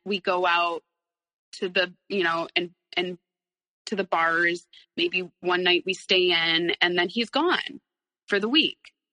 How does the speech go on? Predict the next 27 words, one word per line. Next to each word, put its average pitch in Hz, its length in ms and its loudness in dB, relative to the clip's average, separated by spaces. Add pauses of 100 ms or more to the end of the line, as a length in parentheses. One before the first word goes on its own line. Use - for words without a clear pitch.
(320)
And, 185 500 0 (160)
um, 180 600 0 (1400)
it 220 160 2
was, 233 260 0
and 226 220 2 (520)
we 233 180 4
never 220 360 2
fought. 156 460 -6 (560)
I 214 100 2
never 226 420 0
saw 202 580 0 (100)
any 220 300 -2
sort 214 300 -6
of 190 80 -8
aggression 180 640 -4
from 202 140 -2
him. 208 220 -2 (420)
There 220 120 2
weren't, 233 300 0 (100)
there 220 120 0
wasn't 233 340 -4 (120)
any, 240 360 0
like, 202 300 0 (160)
red 185 340 0
flags 170 640 -2 (380)
at 180 160 0
all 160 360 -6